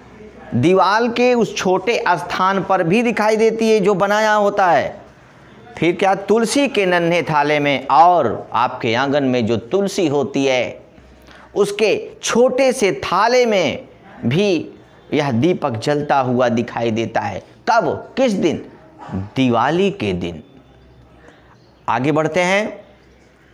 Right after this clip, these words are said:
"यह कौन रहा दृग को ठग", यानी इस तरह का वातावरण देखने के बाद इसमें, अ, कवि महोदय ये प्रश्न करते हैं,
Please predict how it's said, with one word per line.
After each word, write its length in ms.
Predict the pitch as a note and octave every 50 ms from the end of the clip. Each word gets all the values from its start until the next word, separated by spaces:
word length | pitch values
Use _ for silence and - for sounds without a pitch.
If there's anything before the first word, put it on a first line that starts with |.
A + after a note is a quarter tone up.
| - - - - _ - - - B2
"यह 280 | B2+ C#3+ D#3 C#3 D3
कौन 440 | - - - - D3 D#3 F#3 G#3 G3
रहा 500 | F3 D#3 C3+ C3 A#2+ A#2+ C3+ D#3 E3 D#3
दृग 480 | A#2+ G#2 A2+ D#3+ G3+ D#3+ D3+ C3 G#2 -
को 160 | A#2+ A2+ G#2
ठग", 440 | F#2+ - - - A2 F2+ E2 D#2+ - - - - - - - - - - - _ -
यानी 260 | - G#2+ A#2+ C3+ C#3 -
इस 280 | - B2+ A#2 - -
तरह 160 | B2 A#2+ A#2+
का 200 | A#2+ G#2+ C3 B2+
वातावरण 680 | A#2 - G2+ G2+ - - C#3 B2+ A2+ A2+ B2+ C3 C3 A2+
देखने 460 | G2 G#2 G#2 G2+ - - A2+ A#2+ B2+ A#2+
के 160 | - G#2 F#2+
बाद 360 | G2+ G#2 A2+ C#3 E3+ E3+ - - - - - -
इसमें, 460 | B2 - - B2 B2+ C#3+ D#3+ E3+ -
अ, 60 | - - - - - - - - - F#2+ G2+ G2+ G2 - -
कवि 220 | B2 A#2+ C3+ E3+ D#3+
महोदय 580 | C#3+ C3 G#2+ F#2+ A2 - A#2 A#2+ D3+ E3 F3
ये 200 | F3+ D#3+ C3+ C#3+
प्रश्न 460 | A#2+ - - G#3+ A#3+ A#3 A#3+ B3 A#3+
करते 380 | A#3 A3 G#3+ F#3+ - - F3 D3+
हैं, 360 | C3 B2 G#2 F#2 - - -